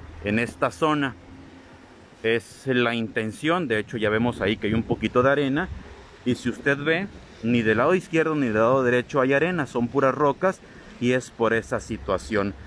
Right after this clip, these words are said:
La intención, de acuerdo a los, eh, diferentes proyectos que se han, eh, visto y que han expuesto los, eh, los ambientalistas, es que aquí se haga un complejo turístico. Aquí antes se encontraba algo llamado Villa Paraíso, que fue demolido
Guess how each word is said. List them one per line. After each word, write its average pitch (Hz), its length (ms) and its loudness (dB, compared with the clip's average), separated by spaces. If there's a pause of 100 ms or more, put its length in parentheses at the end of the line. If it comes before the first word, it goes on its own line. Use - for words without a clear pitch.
(540)
La 117 120 0
intención, 170 800 0
de 117 160 -4
acuerdo 135 460 0
a 139 60 4
los, 117 280 -2
eh, 110 120 0
diferentes 117 580 -2
proyectos 117 600 -2
que 113 100 -4
se 120 140 -4
han, 110 200 0
eh, 110 100 0
visto 117 540 -2 (500)
y 110 80 0
que 107 160 0
han 107 80 2
expuesto 117 800 2
los, 98 480 0
eh, 92 340 2 (800)
los 113 180 0
ambientalistas, 117 1080 0
es 123 180 -2
que 160 80 0
aquí 139 240 -2
se 143 180 2
haga 131 300 0
un 131 180 2
complejo 123 640 0
turístico. 123 760 -2
Aquí 202 340 0 (460)
antes 123 340 -2
se 143 80 -2
encontraba 120 600 0
algo 127 260 0
llamado 110 420 0
Villa 117 360 -2
Paraíso, 131 640 -2
que 104 100 -4
fue 107 220 0
demolido 113 600 2